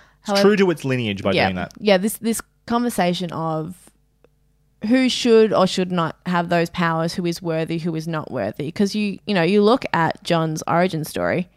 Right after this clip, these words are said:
Speaker 2: he didn't want them either. It was a total fucking accident.
Speaker 1: Yep.
Speaker 2: He certainly wasn't worthy, nor did he do anything particularly good with those powers.
Speaker 1: Yep.
Speaker 2: Um,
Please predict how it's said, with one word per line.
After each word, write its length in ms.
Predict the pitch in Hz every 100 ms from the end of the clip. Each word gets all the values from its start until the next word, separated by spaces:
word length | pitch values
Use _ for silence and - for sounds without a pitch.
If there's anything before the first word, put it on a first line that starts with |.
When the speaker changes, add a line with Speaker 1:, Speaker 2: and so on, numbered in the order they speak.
| _
Speaker 2:
he 100 | 196
didn't 100 | 269
want 100 | 208
them 140 | 180 151
either. 240 | 175 160
It 20 |
was 120 | 117 170
a 40 |
total 260 | - 170 160
fucking 300 | - - 156
accident. 360 | 170 - -
Speaker 1:
Yep. 120 | 98 - - _
Speaker 2:
He 140 | 208
certainly 280 | 214 196 160
wasn't 240 | 147 156 -
worthy, 460 | 143 135 165 165 - _ _
nor 240 | 190 180
did 140 | 185 170
he 140 | 175
do 240 | 165 175 170
anything 500 | 165 170 165 160 - -
particularly 540 | - 175 170 160 - _
good 420 | 170 170 165 170 -
with 320 | 160 170 165 -
those 260 | 170 170
powers. 480 | - 185 233 156 104
Speaker 1:
Yep. 220 | 104 107 - - - -
Speaker 2:
Um, 500 | 175 180 180 180 165